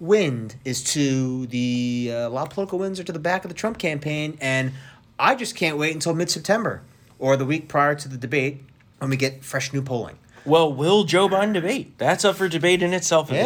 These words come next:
Speaker 2: this point.
Speaker 1: he hasn't. There hasn't been any move.
Speaker 2: I mean,
Speaker 1: I mean,
Speaker 2: yeah, he says yes,
Speaker 1: <clears throat>
Speaker 2: yes, yes,
Speaker 1: excuse
Speaker 2: yes,
Speaker 1: me.
Speaker 2: yes. But what's to stop them from at the last minute saying no? Because,
Speaker 1: Yeah.
Speaker 2: like I said,
Speaker 1: Yeah.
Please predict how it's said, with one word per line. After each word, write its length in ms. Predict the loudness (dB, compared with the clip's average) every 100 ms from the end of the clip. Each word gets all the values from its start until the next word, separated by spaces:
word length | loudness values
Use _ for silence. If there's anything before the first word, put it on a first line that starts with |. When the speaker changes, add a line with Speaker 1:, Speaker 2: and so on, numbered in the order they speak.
| 2
Speaker 2:
this 60 |
point. 160 | 0 -2
Speaker 1:
he 60 | 2
hasn't. 360 | 2 2 -4 -10 -2
There 100 | 0
hasn't 340 | 2 0 -2
been 120 | -2
any 160 | 0 0
move. 200 | 0 0
Speaker 2:
I 40 | 4
mean, 160 | 4
Speaker 1:
I 20 | 4
mean, 80 |
Speaker 2:
yeah, 40 | 0
he 140 | 0
says 380 | 2 4 4 4
yes, 200 | 0 2
Speaker 1:
<clears throat> 20 |
Speaker 2:
yes, 280 | 2 0 0
yes, 100 | -2 -2
Speaker 1:
excuse 80 | -2
Speaker 2:
yes, 180 | -2 2
Speaker 1:
me. 60 | 2
Speaker 2:
yes. 260 | 2 -2 -14 _ _ _ _
But 140 | -2
what's 340 | 0 0 -2 -4
to 120 | -4
stop 400 | -2 2 2 2
them 240 | -4 -4 -6
from 340 | -8 -8 -8
at 140 | -8 -4
the 80 |
last 300 | 0 0 -2
minute 160 | -8 -6
saying 240 | -4 -4 -2
no? 220 | -2 -4 -10 -20 -8
Because, 380 | -4 0 0 2
Speaker 1:
Yeah. 40 | 0
Speaker 2:
like 140 | 2
I 80 | 0
said, 460 | 0 0 2 2 0
Speaker 1:
Yeah. 140 | -4